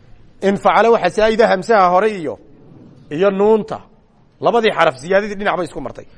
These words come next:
Tusaale waxa weeye fasaladii faslunka ahayd. Fasl-, fasala ma garanaysaa?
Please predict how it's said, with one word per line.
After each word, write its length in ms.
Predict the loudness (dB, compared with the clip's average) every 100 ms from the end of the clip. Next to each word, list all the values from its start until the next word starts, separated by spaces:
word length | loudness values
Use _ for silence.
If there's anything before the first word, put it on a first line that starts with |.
| -20 -12
Tusaale 380 | -6 2 2 4
waxa 180 | 4 4
weeye 180 | 4 2
fasaladii 540 | -2 0 0 0 0
faslunka 540 | 0 -2 -2 -10 -6 -4
ahayd. 180 | -4 -4
Fasl-, 460 | -4 -4 -10 -12
fasala 360 | -10 -6 -2 -2
ma 100 | -2
garanaysaa? 460 | -2 -4 -6 -10